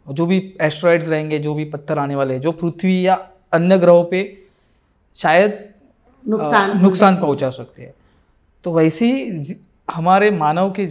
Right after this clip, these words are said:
Speaker 1: ज़िंदगी में, लोगों की ज़िंदगी में गुरु का भी महत्व उतना ही है कि जो एक्स्ट्रा नॉइज़ है ज़िंदगी में, अनवांटेड नॉइज़, वो निकाल के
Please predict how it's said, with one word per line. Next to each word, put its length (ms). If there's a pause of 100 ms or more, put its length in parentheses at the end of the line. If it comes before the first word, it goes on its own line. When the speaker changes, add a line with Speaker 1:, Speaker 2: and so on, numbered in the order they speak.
(320)
Speaker 1:
ज़िंदगी 440
में, 200
लोगों 360
की 80
ज़िंदगी 300
में 160
गुरु 280
का 120
भी 120
महत्व 400
उतना 260
ही 160
है 220 (580)
कि 500 (160)
जो 380
एक्स्ट्रा 320
नॉइज़ 380
है 160
ज़िंदगी 380
में, 300 (220)
अनवांटेड 540
नॉइज़, 440 (1800)
वो 120
निकाल 400
के 320